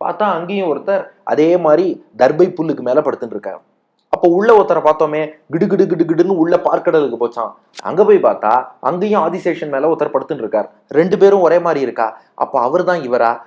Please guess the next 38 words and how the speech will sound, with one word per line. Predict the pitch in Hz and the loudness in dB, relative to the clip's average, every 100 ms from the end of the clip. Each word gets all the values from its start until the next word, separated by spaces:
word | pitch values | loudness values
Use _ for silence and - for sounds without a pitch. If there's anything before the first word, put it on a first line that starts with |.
| _ | _
இவர் | 156 170 185 | 0 2 4
தான் | 180 | 2
அவரா? | 143 131 131 - - - | 2 2 0 -2 -12 -6
மறுபடியும் | 156 196 214 202 | -2 -2 -2 0
கரைக்கு | 160 160 151 | -2 -2 -6
வந்துதான். | 135 127 123 - _ _ | -4 -4 -6 -8 _ _
பார்த்தா | 190 180 220 208 - - | -2 2 2 2 0 -2
தர்பசயனமா | 143 160 190 180 170 156 180 | 0 2 0 0 -2 0 2
ராமன் | 147 160 175 | 2 2 0
படுத்துட்டு | 143 - 131 | -4 -6 -6
இருக்கார். | 107 107 104 - _ _ | -4 -4 -6 -12 _ _
திரும்ப | - 214 202 | 2 4 4
அங்க | 160 180 | 2 0
போய் | 185 180 | 2 0
பார்த்தா | 175 156 208 208 139 - - | 0 -2 2 2 0 -8 -4
யோக | 110 175 190 | 2 2 2
சயனமா | 175 160 160 170 202 - - _ - | 0 -2 -2 0 -2 -2 -12 _ 0
ஆதிசேஷன்ல | 151 202 180 160 147 175 | 0 0 -4 -4 -4 -2
பெருமாள் | 139 170 160 | 0 0 0
படுத்துட்டு | 120 120 127 | -2 -4 -6
இருக்கார். | 110 117 113 113 - | -4 0 0 -2 -6
அதனால | 107 110 113 170 | -4 -2 -2 -2
கடல் | 175 147 185 | -4 -2 -2
கன்ஃபியூஸ் | 185 143 170 156 | 0 -4 -4 -2
ஆயிட்டான், | 120 117 110 110 | -2 -2 -4 -2
இவர் | 147 160 | -2 0
தான் | 156 135 | 0 0
அவரா, | 127 123 131 | 0 2 2
அவர் | 123 151 | 2 2
தான் | 156 156 | 0 -2
இவரா? | 123 127 127 - _ _ | 0 2 2 0 _ _
அதனால | 107 110 131 175 | -4 0 2 2
கடல் | 131 185 | 4 4
நீர் | 185 170 | 4 4
என்ன | 139 143 | 4 4
பண்றதா, | 131 - 147 170 131 - | 2 2 4 2 0 -4
வெளியில | 98 135 160 | -2 2 4
வருது, | 143 151 165 202 | 6 4 2 -2